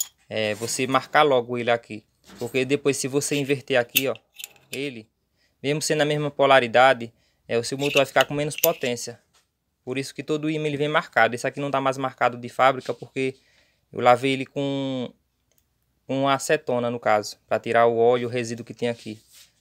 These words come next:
Aí eu marquei ele, esse lado que era pra cima, agora vai ficar pra baixo.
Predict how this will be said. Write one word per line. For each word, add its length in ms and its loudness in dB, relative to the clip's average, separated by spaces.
Aí 120 -2
eu 60 -2
marquei 340 0
ele, 260 -2
esse 160 -4
lado 160 4
que 80 -2
era 80 2
pra 180 2
cima, 260 -10
agora 120 0
vai 60 -8
ficar 160 -2
pra 140 0
baixo. 360 0